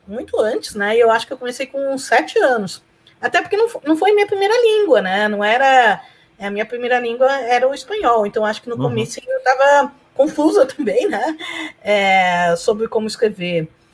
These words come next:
Speaker 1: Mas, mas então eu fiz esse livro, né? Depois fiz outros e outros, escrever poesias. E,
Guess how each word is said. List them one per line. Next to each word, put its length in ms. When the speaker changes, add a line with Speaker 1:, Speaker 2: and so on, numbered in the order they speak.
Speaker 1:
Mas, 800
mas 180
então 280
eu 120
fiz 180
esse 240
livro, 640
né? 320
Depois 380
fiz 200
outros 560
e 60
outros, 440
escrever 320
poesias. 1160
E, 640